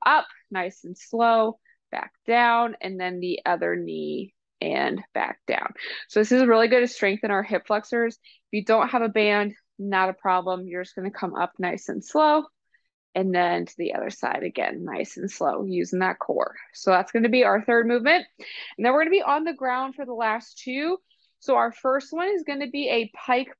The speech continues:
push-up. So for this, if you want, you can start off in that plank position,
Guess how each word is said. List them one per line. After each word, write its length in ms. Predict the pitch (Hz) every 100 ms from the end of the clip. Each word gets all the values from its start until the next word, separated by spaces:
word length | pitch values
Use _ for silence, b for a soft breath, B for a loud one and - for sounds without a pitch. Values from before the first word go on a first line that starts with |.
| _ - 247
push-up. 460 | 233 - 320 370 - _ _ _ _ _ -
So 140 | 240
for 160 | 247 220
this, 380 | 240 349 - - b b
if 180 | - 208
you 140 | 233 233
want, 260 | 247 285
you 100 | 240
can 120 | 240
start 260 | 220 240 277
off 140 | 277 302
in 60 |
that 180 | 330 311
plank 220 | 285 285
position, 520 | 403 277 247 294 311